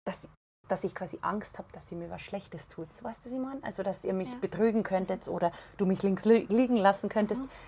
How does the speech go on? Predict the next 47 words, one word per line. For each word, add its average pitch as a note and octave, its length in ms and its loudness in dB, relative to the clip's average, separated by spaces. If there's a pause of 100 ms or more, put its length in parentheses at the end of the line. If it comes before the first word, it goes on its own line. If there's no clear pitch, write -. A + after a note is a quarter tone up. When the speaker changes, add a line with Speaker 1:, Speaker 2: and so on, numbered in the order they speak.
(120)
Speaker 1:
Diese A3+ 320 6
Angst A3+ 360 4
hab F#3+ 80 -2
ich F3+ 120 -4
gar F3+ 220 8
nicht. F3+ 140 -2
Also, F#3+ 140 0
das, G3 220 -2 (340)
das G#3 140 -2
verbinde B3+ 320 2
ich F3+ 80 2
auch F3 40 2
nicht F#3+ 200 0
unbedingt G#3 360 0
mit F#3+ 120 -4
Vertrauen. G#3 500 0
Aber F3+ 160 0
interessant, G3 440 0
wir F#3+ 80 4
haben F#3+ 120 2
da F#3 60 4
ganz G3+ 180 0
andere G#3+ 340 0
Auffassungen E3+ 500 -4
anscheinend. E3 440 -2 (300)
Speaker 2:
Mir A3 140 -8
kommt C4+ 280 -6
nämlich A3+ 240 -6
auch A3+ 160 -4 (100)
grad, A#3+ 240 -6
mit G#3 100 -10
Speaker 1:
Gell? A3 180 -2
Speaker 2:
was B3 180 -4
das A#3+ 180 -6
dann G#3+ 180 -6
noch A3 120 -6
sonst G#3+ 300 -10
zusammenhängt. F3 720 -4
Speaker 1:
Mhm. A#3 200 6 (300)
Speaker 2:
Weil F#3 160 -8
wenn D#4 260 0
du C4 140 -4
nämlich G#3+ 340 -8
jemandem G#3+ 500 -8
im G3 60 -14
Prinzip G3+ 320 -12
vertraust, - 880 -4